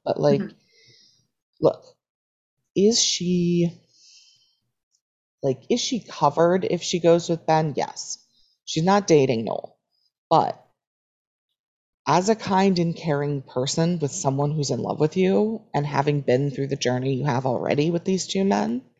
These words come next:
Speaker 2: Mm-hmm.
Speaker 1: I think that the, the kind and, um, I won't say the word appropriate, but, like, the considerate,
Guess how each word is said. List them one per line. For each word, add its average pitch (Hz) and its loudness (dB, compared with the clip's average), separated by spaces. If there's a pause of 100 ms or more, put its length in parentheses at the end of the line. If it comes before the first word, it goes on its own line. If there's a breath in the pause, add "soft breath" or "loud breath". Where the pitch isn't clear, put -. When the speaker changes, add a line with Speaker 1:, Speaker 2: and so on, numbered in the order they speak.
(160)
Speaker 2:
Mm-hmm. 180 -6 (1200)
Speaker 1:
I 147 0
think 151 -2 (280)
that 143 0
the, 131 -2 (600)
the 123 -2
kind 147 0 (140)
and, 131 -2 (1400)
um, 131 -4 (840)
I - -20
won't 165 -4
say 143 -2
the - -6
word 110 -4
appropriate, - -6
but, 123 2
like, 127 -2 (680)
the - -8
considerate, 139 2